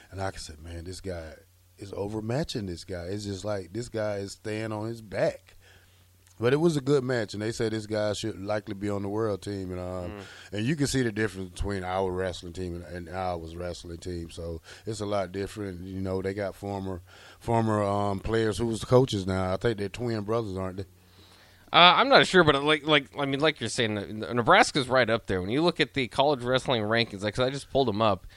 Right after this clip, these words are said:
Speaker 2: um, Nebraska's fourth, and Iowa's second. So,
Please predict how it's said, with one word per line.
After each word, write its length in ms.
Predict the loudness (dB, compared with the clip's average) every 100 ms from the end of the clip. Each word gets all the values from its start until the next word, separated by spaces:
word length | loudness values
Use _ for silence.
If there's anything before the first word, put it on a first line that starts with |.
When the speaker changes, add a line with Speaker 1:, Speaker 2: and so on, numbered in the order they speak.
| -20 -20 -8
Speaker 2:
um, 540 | 0 2 2 -2 -6 -12 _ -8
Nebraska's 680 | -2 2 2 2 0 -2
fourth, 560 | -4 -6 -4 -4 -8 -16 -10
and 180 | -4 6
Iowa's 320 | 8 8 2
second. 460 | 0 0 -2 -10
So, 280 | -6 -4 -4